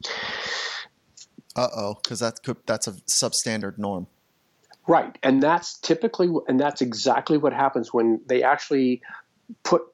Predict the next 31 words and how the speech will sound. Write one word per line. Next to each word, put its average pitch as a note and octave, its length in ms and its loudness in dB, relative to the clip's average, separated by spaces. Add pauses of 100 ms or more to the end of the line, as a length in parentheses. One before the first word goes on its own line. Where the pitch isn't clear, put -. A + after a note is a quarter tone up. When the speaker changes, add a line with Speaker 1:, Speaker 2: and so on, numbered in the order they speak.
(140)
Speaker 2:
um, A#2+ 640 0
people E3+ 320 2
through C3 580 6
sleep - 280 0
deprivation A#2+ 640 2
or G#2+ 60 0
sleep A#2 280 0
restriction B2 540 2
studies, - 720 -2 (400)
and B2 180 6
they B2+ 120 6
actually, C3+ 440 2
they B2 120 6
measure C#3+ 400 6
their C3+ 240 2
actual C3 400 0
reaction A#2 560 -2
time - 400 -6 (500)
in D3 120 6
a C3+ 40 6
black B2 340 4
box, A2+ 280 -4
so B2 80 -6
they A#2 120 -4
don't A2 180 -6
know A2 100 -6
what's G#2+ 180 -8
going A2 240 -2
on. - 240 -4 (100)
Speaker 1:
Mm-hmm. G#2+ 240 -10 (300)
Speaker 2:
And, D3 500 4